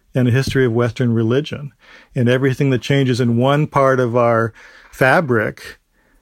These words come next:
changes how we look at Genesis. And, and a way,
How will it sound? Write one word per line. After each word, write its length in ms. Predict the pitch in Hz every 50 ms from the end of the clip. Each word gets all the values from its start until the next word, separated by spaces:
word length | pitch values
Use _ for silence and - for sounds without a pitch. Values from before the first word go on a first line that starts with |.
| _ _ _ _
changes 540 | - - 135 135 139 135 123 127 123 113 -
how 260 | - 127 123 123 120
we 340 | 117 117 117 120 120 170 208 226 -
look 240 | - 117 120 113 -
at 80 | 123 107
Genesis. 460 | - 131 147 175 180 - - 117 -
And, 180 | - 143 147
and 300 | 160 - 175 143 139 139
a 140 | 151 - 139
way, 400 | 135 131 147 156 160 165 160 -